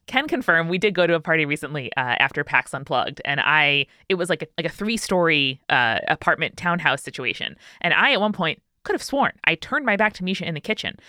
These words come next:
and turned around. They were not there. And then later on the roof, saw them outside with new people. And I was like,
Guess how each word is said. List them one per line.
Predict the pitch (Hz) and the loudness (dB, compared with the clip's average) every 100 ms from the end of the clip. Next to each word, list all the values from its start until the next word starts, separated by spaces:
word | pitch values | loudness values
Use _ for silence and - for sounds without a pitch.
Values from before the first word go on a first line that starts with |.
| - - | -16 -2
and | 180 170 165 - _ _ | 2 2 0 -6 _ _
turned | - 240 202 | -2 0 2
around. | 175 208 165 160 | 2 2 2 2
They | 165 | 0
were | 156 | 2
not | 147 | 0
there. | 190 131 - - _ - | 2 2 0 -8 _ -2
And | 175 | 2
then | 170 160 147 147 _ | 4 4 2 -6 _
later | 196 277 170 139 - | 0 2 2 2 0
on | 247 | 2
the | 196 | 4
roof, | 220 - - - | 2 0 -10 -2
saw | 190 160 | 2 2
them | 151 | -2
outside | 147 131 - | -6 -6 -6
with | 151 | -10
new | 139 | -10
people. | - - - | -10 -10 -6
And | 170 | 0
I | |
was | 175 | 2
like, | 165 | 0